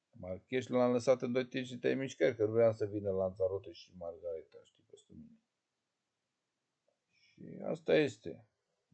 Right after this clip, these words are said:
Deci el nu a zis, „Băi, frate, fiți pocăiți”, nu?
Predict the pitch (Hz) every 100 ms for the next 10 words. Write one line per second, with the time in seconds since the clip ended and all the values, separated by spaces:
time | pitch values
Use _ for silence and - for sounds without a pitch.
0 | _ 98 117 113 147 151 165 170 156 143
1 | 139 117 - - _ _ _ _ _ _
2 | _ _ _ _ - 123 131 123 127 113
3 | 113 90 76 - _ _ _ - 107 -
4 | 104 101 104 110 101 - - _ _ _
5 | _ _ - 87 98